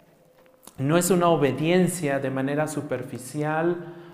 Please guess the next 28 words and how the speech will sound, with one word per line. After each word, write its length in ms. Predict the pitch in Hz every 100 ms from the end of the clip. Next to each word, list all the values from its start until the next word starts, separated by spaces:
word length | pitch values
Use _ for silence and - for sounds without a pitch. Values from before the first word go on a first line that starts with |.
| -
o 200 | 135 143
una 260 | 151 160
obediencia 760 | 151 143 131 139 147 156 151 151
de 120 | 135
forma 400 | - 143 143 143
hipócrita. 720 | 135 143 170 - 139 110 - - - - - - -
Es 300 | 160 165 165
una 480 | 185 240 233 214 214
actitud 720 | 175 165 - 180 170 190 208
de 140 | 190 190
obediencia 840 | 156 151 156 175 180 180 185 185
activa 880 | 143 147 147 - 233 233 160 151 156
que 240 | - 170 147
brota 800 | 147 202 262 302 302 123 120 - - - -
de 140 | 151 156
la 140 | 156
verdad 420 | 156 147 175 180
aceptada 720 | 202 - 151 151 175 180 180 180
interiormente, 1400 | 190 202 185 160 151 156 147 160 185 185 170 117 - - - - - -
de 200 | 135 180
esa 220 | 208 214 226
verdad 380 | 190 170 196
que 160 | 190 190
hemos 260 | 196 196 185
logrado 440 | 151 151 170 175
entender 520 | 180 170 147 143 165
y 80 | 180
comprender, 800 | - 151 143 135 131 143 170 -